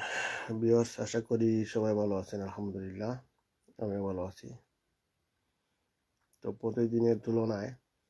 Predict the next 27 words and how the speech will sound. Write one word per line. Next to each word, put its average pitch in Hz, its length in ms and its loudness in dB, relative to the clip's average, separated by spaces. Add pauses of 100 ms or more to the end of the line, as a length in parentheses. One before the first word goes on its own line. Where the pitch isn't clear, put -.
(2500)
সবাইকে 113 760 0 (520)
রমজানুল 107 520 0
মুবারক, 104 560 -2 (320)
আমার 107 260 0
পক্ষ 104 240 -2
থেকে 110 280 -2
সবাইকে 110 480 0
রমজানের 104 480 0
প্রাণ 107 320 -4
ঢালা 104 200 -4
শুভেচ্ছা 98 460 -8
ও 98 40 -6
অভিনন্দন। 95 420 -8 (1900)
আল্লাহ 120 280 4
সুবহানাহু 120 380 6
ওয়া 117 100 4
তাআলা 117 320 4
যেন 117 220 6
সবাইকে 113 560 0
রমজানের 107 420 0
ত্রিশটা 113 400 -6
রোজা 107 260 0
রাখার 101 220 -6
তৌফিক 104 320 -8
দান 95 200 -6
করেন, 90 280 -8
আমিন। 87 260 -8